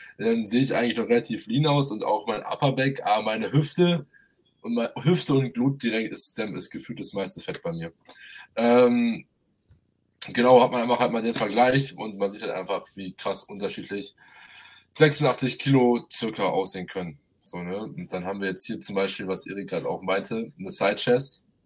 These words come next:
äh, mit dem Beinbeuger, <laughs> der halt auf dem Bild hier nicht existent gewesen ist, wirklich.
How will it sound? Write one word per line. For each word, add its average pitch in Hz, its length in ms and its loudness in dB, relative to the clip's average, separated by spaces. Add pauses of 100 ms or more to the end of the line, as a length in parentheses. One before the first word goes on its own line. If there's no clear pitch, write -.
(120)
äh, 92 160 -2
mit 98 200 -6
dem 101 140 -6
Beinbeuger, 101 640 6 (400)
<laughs> - 400 -4
der 127 180 6
halt 120 200 6
auf 117 180 4
dem 131 220 0
Bild 135 220 4
hier 117 180 0
nicht 131 200 -2
existent 120 640 -2
gewesen 98 460 -6
ist, - 200 -2
wirklich. - 360 -4